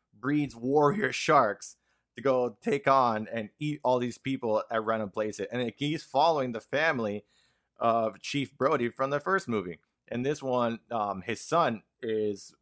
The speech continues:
one of the trainers at the park, and he deals with the shark. And yeah, for me, it's, it's a great movie. And honestly, just the one scene, uh, there's one scene in particular towards the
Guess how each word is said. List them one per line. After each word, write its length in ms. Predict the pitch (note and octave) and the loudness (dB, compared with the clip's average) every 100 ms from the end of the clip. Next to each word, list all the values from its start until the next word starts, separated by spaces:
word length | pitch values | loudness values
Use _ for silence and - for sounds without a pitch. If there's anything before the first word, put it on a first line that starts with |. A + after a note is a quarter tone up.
| G#2 | -6
one 140 | B2+ | -4
of 80 | A#2+ | -2
the 60 | G#2+ | -4
trainers 420 | - D3 C3 G#2+ | -4 -4 -2 -4
at 100 | G#2 | -6
the 80 | - | -4
park, 300 | - - - | -2 -2 -4
and 100 | F#2 | -12
he 100 | A2 | -12
deals 380 | F#2+ G2 G2 F2 | -8 -8 -8 -8
with 200 | G#2+ - | -10 -8
the 60 | |
shark. 340 | A#2+ - - - _ _ _ _ _ _ - | -4 0 0 -2 _ _ _ _ _ _ -6
And 360 | A2+ G#2+ G2+ - _ - | -4 -4 -6 -10 _ -2
yeah, 220 | C3 G2+ - _ | 0 0 -8 _
for 140 | D#3 | -2
me, 240 | F3 F3+ C#3 _ _ _ _ | -2 -2 -6 _ _ _ _
it's, 240 | F3+ F3+ | 0 0
it's 180 | - D3+ | -2 0
a 60 | B2 | 0
great 220 | F#2+ F2 | -2 -6
movie. 300 | F2 D#2+ D2+ | -6 -8 -4
And 360 | G#2 A2 G#2 E2+ _ | 0 0 -2 -8 _
honestly, 640 | C3 C3+ B2+ - A2+ G#2 G2 | 2 2 0 -4 -4 -6 -2
just 320 | D3+ D#3+ D3 | 0 0 0
the 80 | C3+ | -2
one 320 | A#2+ A#2+ C3 | 2 2 0
scene, 380 | A#2+ C3 G#2+ F2+ _ _ A#2 | -2 -4 -4 -6 _ _ -2
uh, 140 | A#2 | -2
there's 160 | - B2+ | 0 -2
one 140 | C#3 | -2
scene 180 | C3+ C3+ | -2 -6
in 180 | B2 A#2+ | -6 -6
particular 600 | A#2 - A#2+ A#2 G2 F#2+ | -8 -6 -4 -4 -2 -4
towards 480 | - B2 A#2 A2+ G2+ | -2 -2 0 -2 -4
the 360 | G#2+ G#2 G2 | -2 -2 -2